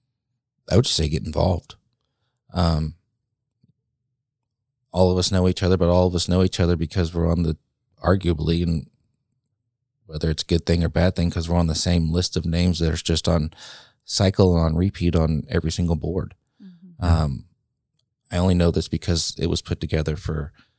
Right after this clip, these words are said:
Speaker 1: my bio, but, um, 'cause someone else did the math,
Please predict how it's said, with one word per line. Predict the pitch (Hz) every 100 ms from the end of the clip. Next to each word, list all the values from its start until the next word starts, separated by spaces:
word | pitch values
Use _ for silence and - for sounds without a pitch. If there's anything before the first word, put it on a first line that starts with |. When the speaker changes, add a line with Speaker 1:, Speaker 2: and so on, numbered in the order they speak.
| _ _
Speaker 1:
my | 82 78
bio, | - 90 101 80
but, | 73 76 80 - -
um, | 80 78 71 - _ _ _ _ _ -
'cause | 85
someone | - 85 80
else | 82 95
did | 82 73
the | 73
math, | 87 98 -